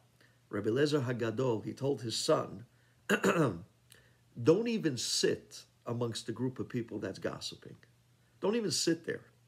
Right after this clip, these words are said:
Don't even sit amongst a group of people that are slanderers, because while they speak, their words go up to Shamayim, and they come in front of Kisei HaKavod,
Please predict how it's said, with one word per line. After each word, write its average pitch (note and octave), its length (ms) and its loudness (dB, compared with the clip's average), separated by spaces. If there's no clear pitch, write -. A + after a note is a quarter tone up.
Don't G3+ 160 2
even G#3 160 0
sit F3 320 2
amongst C3 400 -2
a A#2+ 60 -6
group C3 220 -4
of A2 100 -4
people C3 420 0
that A#2 120 0
are A2 100 2
slanderers, A#2 960 -2
because B2+ 400 -2
while A#2+ 260 0
they D3 160 0
speak, - 520 -4
their G#2 180 0
words C3+ 400 2
go A2+ 220 2
up A#2 140 -6
to C3 60 -2
Shamayim, F#2+ 640 -6
and F#2+ 100 -10
they F#2 60 -4
come G#2+ 220 -6
in D3 60 -4
front C3 220 -2
of B2+ 60 -6
Kisei A2+ 320 -2
HaKavod, A2 640 -6